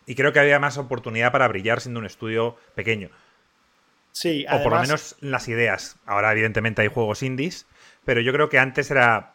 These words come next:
Speaker 1: Alex, tío, daban más posibilidades a, a, a personas, tío, que tenían una visión a hacer la realidad.
Speaker 2: Es que el tema está que cuando tú estás en un, en un periodo de cambio tecnológico tan rápido, eh,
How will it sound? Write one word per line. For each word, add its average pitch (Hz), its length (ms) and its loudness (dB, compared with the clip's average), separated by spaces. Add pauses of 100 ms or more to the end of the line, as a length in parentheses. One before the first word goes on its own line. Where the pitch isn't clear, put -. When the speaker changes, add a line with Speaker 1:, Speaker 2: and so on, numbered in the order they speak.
(160)
Speaker 1:
Alex, 135 340 -4
tío, 143 360 2
daban 135 360 0
más 135 240 -4
posibilidades 127 560 -2
a, 110 220 -2 (480)
a, 107 60 -16 (760)
a 120 160 -4
personas, 147 540 -2
tío, 156 240 4
que 131 160 2
tenían 139 260 2
una 156 140 6
visión 165 500 0 (140)
a 135 80 -2
hacer - 180 -2
la 123 120 4
realidad. 107 320 -4 (560)
Speaker 2:
Es - 140 -16
que 214 280 -2
el 151 160 -4
tema 190 220 -4
está 175 300 -2
que 135 140 -10
cuando 120 400 -10
tú 165 100 -12
estás - 300 -8
en 180 100 -6
un, 170 480 -8 (460)
en 165 140 -2
un 196 160 0
periodo 175 480 2
de 123 120 -2
cambio 180 400 0
tecnológico 139 720 -6
tan 139 220 -4
rápido, 123 560 -4 (180)
eh, 127 240 -12